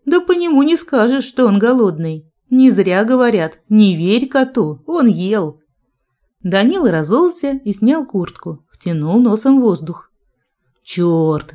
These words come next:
как же аппетитно пахнет! Ты моя хозяюшка!" От его похвалы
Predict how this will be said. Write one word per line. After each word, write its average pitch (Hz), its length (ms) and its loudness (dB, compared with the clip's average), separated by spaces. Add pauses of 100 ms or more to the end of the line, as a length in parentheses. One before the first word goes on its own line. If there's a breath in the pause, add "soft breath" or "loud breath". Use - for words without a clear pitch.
как 311 320 0
же 285 100 0
аппетитно 302 640 0
пахнет! 214 600 -4 (240)
Ты 196 160 0
моя 180 320 2
хозяюшка!" 180 1000 -2 (800)
От 165 160 -6
его 180 240 0
похвалы 180 580 -4